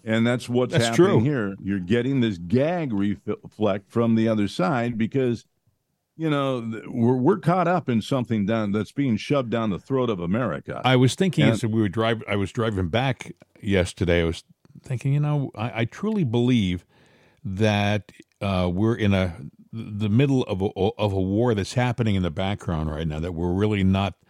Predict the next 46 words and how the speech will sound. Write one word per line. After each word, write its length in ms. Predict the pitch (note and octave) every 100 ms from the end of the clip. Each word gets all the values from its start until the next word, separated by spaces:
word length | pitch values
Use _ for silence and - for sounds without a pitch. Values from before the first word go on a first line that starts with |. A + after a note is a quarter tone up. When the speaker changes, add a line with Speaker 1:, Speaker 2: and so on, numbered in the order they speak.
| _ _
Speaker 2:
seeing 320 | - C#3 A#2
on 160 | F#2+ F2
television 500 | B2 A2+ F#2+ E2+ D#2
Speaker 1:
Well 40 |
Speaker 2:
every 240 | F#2 F2 E2+
night. 240 | E2 D#2+ - _ _ _
But, 260 | G#2 G#2+ -
you 60 |
know, 100 | A2
we're 140 | G#2 C#3+
going 240 | D#3+ D3+
against 280 | A2+ A2 -
the 60 | F#2
deep 200 | F#2+ F2+
state, 360 | - F#2+ G2
and 100 | F2
they 100 | G2 C#3
don't 160 | B2
go 160 | F#2+ F#2+
quietly. 600 | - G2 G#2 G2+ D2+ C2 _ _ _ _ _
They 80 | A2+
got 80 | B2
a 40 |
Speaker 1:
No, 120 | B2+ F#3+
Speaker 2:
lot 120 | C#3
to 60 | A#2
Speaker 1:
they 80 |
Speaker 2:
lose. 380 | G2+ C3+ F#3+ G2+
Speaker 1:
don't. 40 | -
And, 180 | B2 B2
and 240 | C3 B2+
look, 420 | A#2+ D#3 A#2+ G#2+
you 100 | B2+
know, 200 | B2+ B2
if 240 | A2+ A2 G2+
in 140 | G2
two 160 | F2+ F3+
thousand 400 | D#3+ C3+ G#2 G2+
eighteen 480 | F#2+ - G#2+ E2+ A2+
Trump 340 | - E2+ D#2
did 140 | E2 F#2+
away 320 | E2+ F2 F2+
with 280 | G2 E2 -
the 120 | E2
bankrupt 520 | D2 E2+ D#2+ E2 -
corporation 800 | - E2+ - G#2 F#3 - F2 F#2+